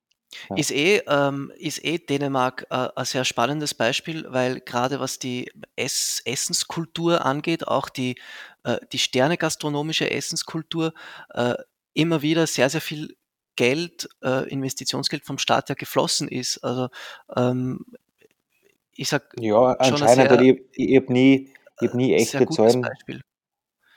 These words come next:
Speaker 1: ich hab
Speaker 2: Na,
Speaker 1: nie
Speaker 2: ich auch
Speaker 1: echte
Speaker 2: nicht, muss ich auch
Speaker 1: Zahlen
Speaker 2: dazu sagen.
Speaker 1: gehört, ja.
Speaker 2: Ja,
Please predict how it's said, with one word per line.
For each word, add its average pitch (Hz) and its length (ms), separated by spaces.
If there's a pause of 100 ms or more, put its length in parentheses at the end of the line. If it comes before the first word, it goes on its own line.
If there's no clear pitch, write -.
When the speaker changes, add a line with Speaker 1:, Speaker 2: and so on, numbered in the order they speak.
(180)
Speaker 1:
ich 120 80
hab 107 40
Speaker 2:
Na, 147 140
Speaker 1:
nie - 0
Speaker 2:
ich 170 160
auch 151 80
Speaker 1:
echte - 0
Speaker 2:
nicht, 135 220
muss 107 100
ich 127 80
auch 135 40
Speaker 1:
Zahlen - 0
Speaker 2:
dazu - 260
sagen. 120 180
Speaker 1:
gehört, - 300 (100)
ja. 104 280 (180)
Speaker 2:
Ja, 127 120